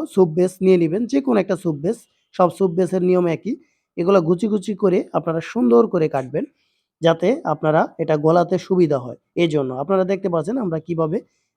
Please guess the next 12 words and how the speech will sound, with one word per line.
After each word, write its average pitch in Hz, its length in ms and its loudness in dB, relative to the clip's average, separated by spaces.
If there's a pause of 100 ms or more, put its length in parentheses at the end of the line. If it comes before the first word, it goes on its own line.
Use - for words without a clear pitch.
(120)
আহ, 143 280 0
একদম 160 400 0
কুচি 151 280 -4
কুচি 180 240 -4
করে 160 240 -2 (300)
কাটছি, 160 340 -2 (180)
যাতে 151 300 2
এটা 175 180 0 (280)
সুন্দরভাবে 202 760 4
গলানো 165 400 2
যায় 175 240 -2 (480)
আপনারা 147 360 0